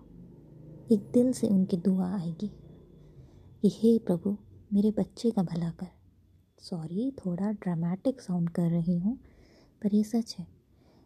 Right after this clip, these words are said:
वो दुआ ज़रूरी नहीं कि लफ्ज़ों से आए, वो दुआ ज़रूरी नहीं कि दिल से आए,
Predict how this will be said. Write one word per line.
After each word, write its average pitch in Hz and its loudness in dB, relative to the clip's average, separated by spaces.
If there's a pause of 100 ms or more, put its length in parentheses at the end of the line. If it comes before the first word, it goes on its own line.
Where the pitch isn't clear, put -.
(300)
वो 208 2
दुआ 240 2
ज़रूरी 190 2
नहीं 226 2
कि 220 -6
लफ्ज़ों 180 -2
से 185 -10
आए, 185 -14 (760)
वो 185 4
दुआ 190 2
ज़रूरी 190 2
नहीं 202 6
कि 214 0
दिल 185 0
से 202 -8
आए, - -20